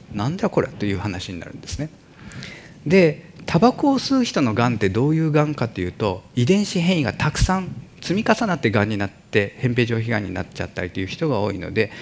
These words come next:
まあ、こういう人間の細胞から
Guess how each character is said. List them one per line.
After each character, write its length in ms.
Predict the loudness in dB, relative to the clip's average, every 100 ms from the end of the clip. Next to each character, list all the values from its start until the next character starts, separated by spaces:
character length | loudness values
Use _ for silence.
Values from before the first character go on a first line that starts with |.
| -14 -14 -8
ま 80 | -6
あ、 40 |
こ 180 | 2 4
う 60 | 4
い 140 | 2
う 60 | -2 -14 -20 -20 -20 -20 -20 -6
人 260 | 0 2 4
間 200 | 2 2
の 80 | 2
細 220 | 4 4
胞 280 | 4 0 0
か 140 | 2
ら 260 | 2 2